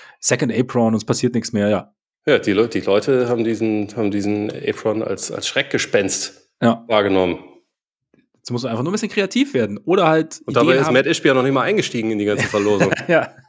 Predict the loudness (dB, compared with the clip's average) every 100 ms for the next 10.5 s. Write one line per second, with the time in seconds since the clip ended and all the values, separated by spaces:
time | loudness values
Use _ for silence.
0 | -20 -20 -20 -16 -6 0 2 2 0 0
1 | 0 0 0 -2 -4 -2 -2 -2 -4 -8
2 | -8 0 2 2 -2 -6 -14 _ 0 2
3 | 2 2 2 0 0 -2 -4 -6 -14 -20
4 | -18 -18 -20 -20 _ -6 -2 -2 -4 -6
5 | -14 _ _ _ _ -8 -4 -2 0 2
6 | 2 0 -4 -4 -8 -12 -20 _ _ -6
7 | -2 2 4 2 0 -2 0 2 2 2
8 | -2 -2 -6 -2 -2 2 0 0 -4 -6
9 | -10 _ _ -8 -2 2 2 0 0 2
10 | 2 2 2 0